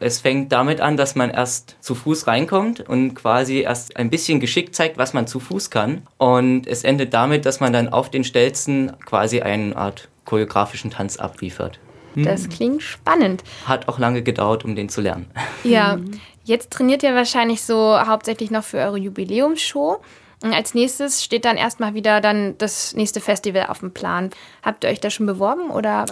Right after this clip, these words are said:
Speaker 3: Also es ist in Arbeit, in harter Arbeit. Wir haben jetzt schon eine Liste erstellt, wo wir uns bewerben wollen. Und das passiert dann also gleich unmittelbar nach dem Jubiläum.
Speaker 2: Alles klar.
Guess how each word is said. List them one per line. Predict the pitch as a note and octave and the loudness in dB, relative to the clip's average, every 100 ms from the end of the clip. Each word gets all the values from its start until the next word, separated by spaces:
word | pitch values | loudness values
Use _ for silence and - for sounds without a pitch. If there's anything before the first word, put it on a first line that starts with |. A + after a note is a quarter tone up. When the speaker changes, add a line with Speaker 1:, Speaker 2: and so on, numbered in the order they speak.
| G3 | -2
Speaker 3:
Also | G#3 A3+ | 0 0
es | G#3+ | -2
ist | A#3+ B3 | 0 2
in | F#3+ | 2
Arbeit, | - F3+ F#3 C#4+ D#4 | 4 4 4 0 0
in | - E3+ | 0 0
harter | F#3+ G#3+ C4 | 0 0 0
Arbeit. | A#3+ C4+ C#4 C#4+ D#4+ - | 2 0 2 2 2 2
Wir | A#3 A#3 | 4 4
haben | B3 | 4
jetzt | A#3+ A#3 | 4 2
schon | B3+ G3+ | 2 2
eine | F3+ | 2
Liste | B3 - C#4+ | 0 0 -2
erstellt, | C4 C4+ - B3+ C#4 D4+ - - | -2 -2 -2 0 0 0 -6 -6
wo | A3+ A#3+ | -2 2
wir | A3 | 2
uns | G#3+ - | 0 0
bewerben | F3+ E3+ G3+ D#4 C4+ | -4 0 2 4 4
wollen. | C4 D4 F4 G4 - - - - - _ | 4 2 2 0 -2 -12 -12 -14 -18 _
Und | A#3 A#3 | 0 2
das | A#3 A#3 | 2 0
passiert | - A#3 B3 B3 | -2 -2 0 0
dann | A3+ | 0
also | G3+ G#3+ | -2 -2
gleich | G#3 G#3 G#3 - | -2 0 0 4
unmittelbar | B3+ C4+ B3 A#3+ G#3+ | 6 6 4 2 2
nach | G3+ G3 - | 4 2 2
dem | G#3 F#3+ F3+ F#3+ _ _ | 0 0 -2 -6 _ _
Jubiläum. | G3 G3 G3 E3+ D#3 C#3+ - - _ _ _ _ _ _ - | -2 2 4 4 0 0 -4 -12 _ _ _ _ _ _ -12
Speaker 2:
Alles | G3+ G#3 - | -8 -8 -8
klar. | - G3+ G3 | -8 -4 -4